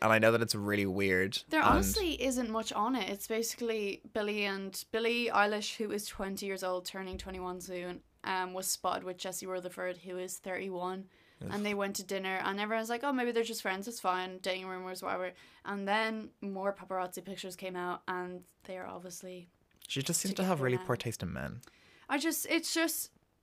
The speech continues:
Speaker 2: fair enough if you're like, "Oh my God, it's Jesse Rutherford from The Neighborhood. I'm a hundred percent
Speaker 1: Mm.
Speaker 2: gonna go out with him." But it's the fact that there's such a generational gap. Like,
Speaker 1: I
Speaker 2: he's
Speaker 1: feel
Speaker 2: had
Speaker 1: like
Speaker 2: his twenties
Speaker 1: Yeah.
Speaker 2: already.
Speaker 1: Like, they're in, it's the thing is, like, where I don't think it's huge. Like, ten years,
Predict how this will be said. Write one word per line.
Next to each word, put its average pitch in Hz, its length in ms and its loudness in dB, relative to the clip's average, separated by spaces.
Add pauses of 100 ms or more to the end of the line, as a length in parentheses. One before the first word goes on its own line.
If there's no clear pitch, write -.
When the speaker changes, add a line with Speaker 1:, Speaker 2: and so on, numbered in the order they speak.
(100)
Speaker 2:
fair 269 400 4
enough 233 400 2
if 214 180 0
you're 214 140 2
like, 202 260 4
"Oh 202 60 0
my 196 120 -2
God, 190 160 2
it's 185 180 -6
Jesse 190 300 -8
Rutherford 190 380 -6
from 190 180 -6
The 190 100 -6
Neighborhood. 190 400 -6
I'm 190 100 0
a - 20 -14
hundred 202 320 -8
percent - 220 0
Speaker 1:
Mm. 113 60 2
Speaker 2:
gonna 120 160 0
go 180 160 -4
out 180 140 -2
with 190 120 -6
him." 190 160 -8 (380)
But 208 100 0
it's 202 140 -4
the 208 80 -2
fact 196 260 -4
that 214 140 -6
there's 202 180 -4
such 202 200 -6
a 196 40 -10
generational 190 720 -6
gap. 185 220 -2
Like, 202 160 -4
Speaker 1:
I 277 60 8
Speaker 2:
he's - 100 8
Speaker 1:
feel 403 140 8
Speaker 2:
had 247 140 8
Speaker 1:
like - 80 -6
Speaker 2:
his 226 220 -4 (220)
twenties 226 320 0
Speaker 1:
Yeah. 110 240 6
Speaker 2:
already. 196 420 -2 (220)
Speaker 1:
Like, 147 260 10
they're 147 200 12
in, 143 180 6
it's - 200 6
the 165 100 2
thing 165 180 4
is, 185 140 6
like, 165 180 6
where 135 340 10 (380)
I 131 140 12
don't 156 180 4
think 175 160 4
it's - 320 4 (540)
huge. 104 440 2
Like, 101 140 4
ten 147 200 6
years, 151 240 8